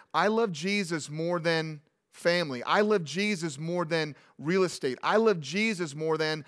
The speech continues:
the country I'm from. I love Jesus more than the city I grew up. I love Jesus more than," and I'm leaving those things. I'm setting them aside 'cause my sense is he's calling me and inviting me to do that. Jesus says, "Everyone who has left those things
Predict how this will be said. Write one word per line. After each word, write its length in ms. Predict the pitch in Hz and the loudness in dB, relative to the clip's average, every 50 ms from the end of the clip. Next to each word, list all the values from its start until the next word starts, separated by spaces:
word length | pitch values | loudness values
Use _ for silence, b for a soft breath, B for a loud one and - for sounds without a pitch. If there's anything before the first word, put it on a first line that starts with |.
| B B B - | B B B -12
the 80 | 160 | -10
country 380 | - - - 214 190 - - 160 | -6 -4 -4 -4 -4 -2 -2 -2
I'm 120 | 139 123 | -2 -2
from. 240 | 117 - 127 117 120 - | -4 -6 -6 -6 -2 0
I 140 | 160 190 | 2 4
love 240 | 214 214 214 202 170 | 4 4 4 2 0
Jesus 480 | 143 147 196 214 220 196 175 170 139 147 | -4 -4 -2 -2 -2 -2 -4 -6 -6 -6
more 220 | 160 160 165 160 | -4 -2 -2 0
than 260 | 156 156 156 156 147 B B B _ | 0 0 0 -2 -4 B B B _
the 80 | 131 123 | -10 -8
city 320 | - - 220 208 202 180 | -4 -4 -2 0 2 2
I 120 | 156 135 | 2 2
grew 200 | 127 123 127 120 | 0 -2 -2 -2
up. 160 | 110 110 - _ b b b b b - | -2 -4 -6 _ b b b b b 0
I 100 | 180 196 | 2 4
love 220 | 208 214 202 165 | 4 2 0 -2
Jesus 500 | 143 156 202 214 220 208 165 180 156 135 | -4 -4 -2 -2 -2 -2 -2 -4 -6 -6
more 240 | 151 156 160 160 156 | -6 -2 -2 0 0
than," 340 | 147 156 151 156 156 156 139 b b b - | 0 0 0 -2 -2 -4 -8 b b b -4
and 100 | 165 165 | 0 0
I'm 200 | 170 160 160 160 | 0 0 0 -2
leaving 320 | 185 226 240 220 240 214 | -2 0 0 0 0 0
those 180 | 190 180 170 - | 0 0 0 -2
things. 200 | - 165 156 143 | -4 -6 -6 -6
I'm 80 | 151 143 | -6 -6
setting 420 | - - - 202 196 214 220 214 | -6 -2 0 0 2 2 0 -2
them 100 | 208 190 | -2 -4
aside 340 | 170 - - 180 170 165 147 | -4 -2 0 0 0 0 -2
'cause 160 | 156 139 147 | -6 -8 -6
my 100 | 160 156 | -6 -6
sense 360 | 143 - - 196 208 185 - | -6 -4 -4 -2 -2 -2 0
is 180 | 196 180 156 B B B B | -2 -2 -2 B B B B
he's 180 | - 160 147 - | -10 -10 -8 -8
calling 400 | - - - 196 208 214 196 180 | -8 -4 -2 0 0 0 -2 -4
me 160 | 165 160 156 | -4 -6 -6
and 100 | 151 151 | -6 -6
inviting 400 | 143 131 127 160 175 202 190 190 | -4 0 2 2 4 2 2 0
me 100 | 180 165 | -2 -4
to 80 | 151 143 | -4 -6
do 240 | 135 143 196 202 175 | -4 -2 0 2 4
that. 220 | 151 139 135 B B B B - | 4 2 0 B B B B -12
Jesus 340 | 139 147 208 226 220 196 - | -6 -4 -4 -2 -2 -2 0
says, 240 | - 180 165 143 - _ - | 0 0 0 -2 -4 _ 4
"Everyone 800 | 214 226 254 269 254 247 254 285 294 277 254 254 247 247 247 233 | 6 6 6 4 2 -2 -4 -2 -2 0 0 2 2 2 2 2
who 160 | 226 220 214 | 2 4 4
has 160 | 202 160 165 | 2 2 2
left 380 | 165 170 190 214 226 214 - 233 | 2 4 6 6 4 2 2 2
those 200 | 220 208 190 - | 2 2 2 2
things 380 | - 202 185 175 175 165 B | 0 -2 0 -2 -4 -8 B